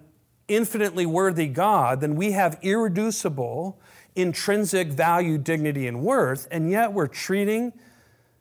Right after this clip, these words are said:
certain human beings as property instead of image bearers? Not on my watch," they said.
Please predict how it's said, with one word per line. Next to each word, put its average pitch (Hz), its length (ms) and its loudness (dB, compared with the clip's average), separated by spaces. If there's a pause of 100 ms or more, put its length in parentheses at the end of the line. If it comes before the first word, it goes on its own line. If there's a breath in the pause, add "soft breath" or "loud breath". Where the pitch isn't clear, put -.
(640 soft breath)
certain 190 440 0
human 175 440 0
beings 156 420 0
as 127 100 -4
property 180 560 -2
instead 165 320 -2
of 135 100 -6
image 180 320 -4
bearers? 254 540 -8 (800)
Not 170 180 0
on 220 120 2
my 226 160 0
watch," 120 420 -4
they 123 100 -12
said. 120 440 -14